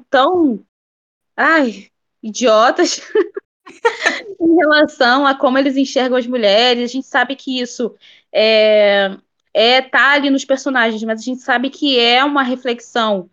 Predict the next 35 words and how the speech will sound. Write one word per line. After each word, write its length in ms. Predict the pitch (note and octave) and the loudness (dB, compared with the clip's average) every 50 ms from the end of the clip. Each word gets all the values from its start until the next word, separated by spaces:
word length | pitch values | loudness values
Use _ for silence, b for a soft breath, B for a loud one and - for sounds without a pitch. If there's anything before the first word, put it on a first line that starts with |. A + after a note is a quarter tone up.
| _ _ _ b b b | _ _ _ b b b
da 220 | - F#3 G#3+ B3 C#4 | -4 0 0 2 2
nossa 240 | C#4+ C4 C4+ C4+ | 2 0 -2 -2
sociedade, 960 | B3 B3 C4 A#3+ - C4 A#3 G#3+ G3+ G3+ G3+ G#3 A3+ A#3 A#3 A#3 G#3+ G3+ G#3 | -4 -6 -6 -4 -4 -4 -4 -2 0 0 2 2 2 2 2 0 0 -4 -8
que 160 | G#3 - - | -8 -6 -4
existe 380 | B3 B3+ A#3 G#3+ A3 - - B3 | -4 -4 -4 -6 -8 -10 -10 -10
isso 120 | A#3+ - | -8 -8
até 300 | B3+ A#3+ - B3 A#3 B3+ | -8 -4 -2 0 0 2
hoje, 380 | C4 A#3+ A3 A3 A#3 B3 A#3 A3+ | 2 4 4 4 2 0 -2 -4
né? 80 | A3 G#3 | -6 -8
Foi 180 | - A#3 A3 | -8 -8 -8
um 240 | G#3+ G#3+ G3+ G#3 G#3 - _ | -8 -8 -10 -12 -14 -16 _
livro 240 | G3 G#3 A3+ G#3+ G#3 | -10 -8 -8 -8 -10
escrito 560 | G#3 - - - A3+ A#3+ A#3 A#3 - F#3+ B B B B B B B B - | -12 -12 -10 -6 -6 -6 -4 -4 -6 -8 B B B B B B B B -8
no 80 | A3 | -8
século 400 | A3 - C4+ C4 C#4 D#4+ D4 D4+ | -2 0 0 2 2 2 0 0
passado, 680 | D4 D#4 D4 D4 D4 - - C#4 B3+ B3+ C4+ C4+ A#3+ | 2 2 0 0 -2 -2 -2 0 2 2 2 0 0
praticamente, 960 | A#3 B3 B3 A#3+ - - - C#4 B3+ A#3 A#3 A3+ A3 A3 A3 - - A#3+ - - | -2 -2 -4 -4 -4 -2 -2 0 0 2 2 2 0 -2 -4 -6 -8 -10 -10 -8
e 920 | - A#3 B3 B3 A#3 A#3+ A#3 A#3 A#3 A3+ A3+ A3 A3 A3 G#3+ G#3 G3+ F#3 - - | -8 -6 -4 -4 -2 -2 -2 -4 -4 -4 -4 -4 -4 -4 -4 -6 -6 -8 -10 -16
são 340 | A3+ - - A3+ A3+ A#3 A3+ | -10 -6 -4 -2 -2 -4 -4
coisas 320 | A3 A#3+ A3 A3+ A3 - | -2 -2 -2 -2 -4 -8
que 320 | - - A#3+ A3+ G#3+ G#3 - _ | -10 -6 -4 -4 -4 -6 -8 _
tão 240 | - A#3 A3+ A#3+ B3+ | -2 0 0 2 2
aí 200 | B3+ A#3 A#3 A#3+ | 0 0 0 0
no 60 | A#3+ | -2
imaginário 600 | A#3+ A3+ A3+ G#3+ A3+ A3 A#3 A3 G#3+ G#3 G#3 G#3+ | -2 0 -2 -2 -2 -2 -2 -2 0 0 0 -2
masculino 540 | G#3 G#3 A3+ - - - A#3 G#3 G#3+ G#3 G#3+ | -2 -4 -6 -6 -8 -10 -8 -8 -6 -4 -6
até 260 | G#3 G#3 - A3+ B3 | -4 -2 0 0 0
hoje 400 | C4 A3+ G3 G3+ G#3 B3 A#3 A#3 | 0 0 0 0 -2 -2 -4 -4
em 60 | B3 | -4
relação 360 | A3+ A3 G#3 G3+ G3+ G3+ - G#3 | -4 -2 -2 -2 -4 -6 -8 -10
às 120 | G3+ G3+ | -8 -8
mulheres, 440 | G3+ F#3+ F#3 F3+ F3 F#3 G#3 G#3 - | -8 -6 -6 -4 -4 -4 -4 -6 -8
por 160 | - - F#3+ | -10 -10 -8
muitos 400 | F#3+ G3 A3 B3 B3 A#3+ G#3 F3 | -6 -6 -6 -6 -6 -8 -6 -6
homens. 460 | F3+ E3+ F3+ G3 A3 A3 A#3+ A#3 - | -4 -4 -4 -4 -4 -6 -8 -10 -12